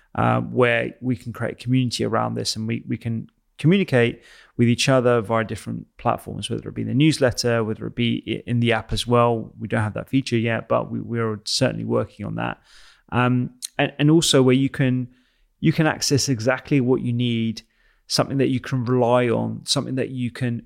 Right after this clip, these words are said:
believe is robust and has gone through the necessary process to have something that you understand has gone through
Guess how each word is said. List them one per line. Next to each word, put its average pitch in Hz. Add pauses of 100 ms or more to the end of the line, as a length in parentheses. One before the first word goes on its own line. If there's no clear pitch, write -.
believe 123
is 113
robust 117 (180)
and 117 (100)
has 113
gone 120
through 117
the 113
necessary 120
process 113
to 113 (420)
have -
something 139
that 123
you 127
understand 123
has 113
gone 127
through 117